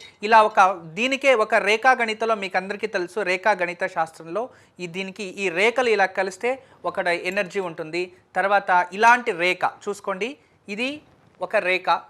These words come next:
మనకి ట్రయాంగిల్ షేప్లో ఉంది. చూడండి, ఇదే ట్రయాంగిల్ని ఇలా కలిపితే,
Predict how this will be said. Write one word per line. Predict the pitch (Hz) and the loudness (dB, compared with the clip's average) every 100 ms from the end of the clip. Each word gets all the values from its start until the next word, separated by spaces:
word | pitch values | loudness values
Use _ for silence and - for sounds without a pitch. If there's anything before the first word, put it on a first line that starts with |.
| _ - | _ -10
మనకి | 175 185 | -8 -8
ట్రయాంగిల్ | 180 180 185 185 170 | 0 4 4 2 -4
షేప్లో | 165 156 156 | -8 -4 -4
ఉంది. | 143 160 190 202 | -4 -8 -8 -6
చూడండి, | 190 226 247 - - | -4 -4 -8 -20 -10
ఇదే | 175 226 285 | 2 6 6
ట్రయాంగిల్ని | 208 208 180 151 151 165 233 247 - _ | 6 2 2 0 -4 -2 -8 -10 -20 _
ఇలా | 170 180 180 | -2 0 0
కలిపితే, | - 156 143 131 - 160 180 151 | 0 -4 -4 -10 -6 -2 -2 -4